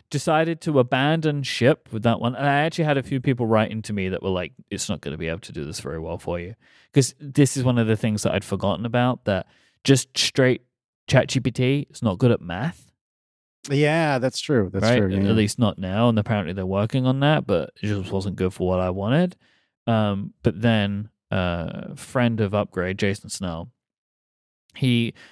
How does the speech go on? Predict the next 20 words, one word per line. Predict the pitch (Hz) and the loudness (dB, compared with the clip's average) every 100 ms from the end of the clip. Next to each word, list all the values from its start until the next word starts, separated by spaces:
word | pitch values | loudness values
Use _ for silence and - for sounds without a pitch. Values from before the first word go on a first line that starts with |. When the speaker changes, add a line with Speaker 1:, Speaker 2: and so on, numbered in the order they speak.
| _ - | _ 0
Speaker 1:
had | 104 | 0
written | 113 123 117 101 - | 2 0 0 -6 -6
a | - | -2
Python | 110 110 107 90 | 4 4 2 -4
script | - - 71 - - - _ _ - | -4 -8 -10 -12 -20 -20 _ _ -10
to | - 95 90 85 90 | -4 -2 -2 -6 -8
do | - 95 | -2 0
this | 101 107 | 0 0
kind | 120 123 | 2 2
of | 127 | 2
thing, | 147 147 147 - | 0 0 -2 -4
and | 104 90 | -4 -6
he | 107 110 | -4 0
shared | - 98 98 | 2 2 0
it | |
with | 98 | -6
me | 98 | -6
in | 92 - | -6 -6
a | |
shortcut. | - 120 104 143 139 | 0 0 2 -2 -2